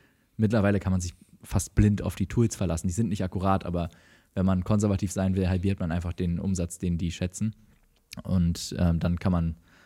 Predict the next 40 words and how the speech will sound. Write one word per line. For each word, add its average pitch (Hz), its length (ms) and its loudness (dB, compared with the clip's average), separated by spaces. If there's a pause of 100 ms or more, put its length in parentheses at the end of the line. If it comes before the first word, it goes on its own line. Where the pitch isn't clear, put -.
sich - 220 -2
schon 95 340 4 (100)
ganz 90 220 -2
gut 107 140 -2
darauf 95 180 0
verlassen. 101 480 0 (520)
Zumindest 113 420 4
sieht 123 200 2
man, 107 280 4
ah, 101 180 0
hier 95 340 -4
ist, 104 320 0
hier 101 520 6 (640)
tobt 135 320 6
es 123 100 4
ein 127 80 6
bisschen 127 220 6
im 120 100 6
Markt, 120 240 6
hier 117 160 6
ist 113 100 2
Nachfrage 113 400 2
vorhanden. 117 600 -2 (540)
Und 101 580 2 (240)
das, - 480 -6
ein 98 100 2
anderer 92 300 2
Markt 87 160 2
ist - 100 -12
vielleicht 78 180 -4
einfach 80 160 -8
komplett 82 280 -6
tot. 78 240 0 (240)
Das - 140 -6
kann 95 100 2
man 87 100 6
damit 85 380 2
sehr 95 200 2
gut 87 200 -2
absehen. 98 420 0